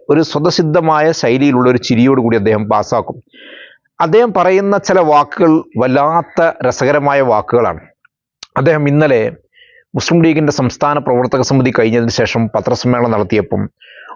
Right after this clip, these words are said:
ഒരുപാട് ചോദ്യങ്ങൾ അദ്ദേഹത്തോട് ചോദിച്ചു. അദ്ദേഹം ചില ചോദ്യങ്ങൾക്ക് അദ്ദേഹം കൃത്യമായി പറഞ്ഞു, "ഈ ചോദ്യങ്ങൾക്ക് മറുപടിയില്ല. ഇതൊരിക്കലും ഒരു പോസിറ്റീവ് ഉദ്ദേശിച്ചുകൊണ്ട് ചോദിക്കുന്ന ചോദ്യവുമല്ല. ഇത്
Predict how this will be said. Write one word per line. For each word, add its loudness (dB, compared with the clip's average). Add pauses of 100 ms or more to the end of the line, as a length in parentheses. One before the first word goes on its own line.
(100)
ഒരുപാട് 2
ചോദ്യങ്ങൾ 0 (180)
അദ്ദേഹത്തോട് 0
ചോദിച്ചു. -4 (840)
അദ്ദേഹം 0
ചില 2
ചോദ്യങ്ങൾക്ക് 0
അദ്ദേഹം 0
കൃത്യമായി 0
പറഞ്ഞു, -2 (320)
"ഈ 2 (160)
ചോദ്യങ്ങൾക്ക് 0
മറുപടിയില്ല. 0 (760)
ഇതൊരിക്കലും 2 (160)
ഒരു 2
പോസിറ്റീവ് 0
ഉദ്ദേശിച്ചുകൊണ്ട് 0
ചോദിക്കുന്ന 0
ചോദ്യവുമല്ല. 0 (720)
ഇത് 4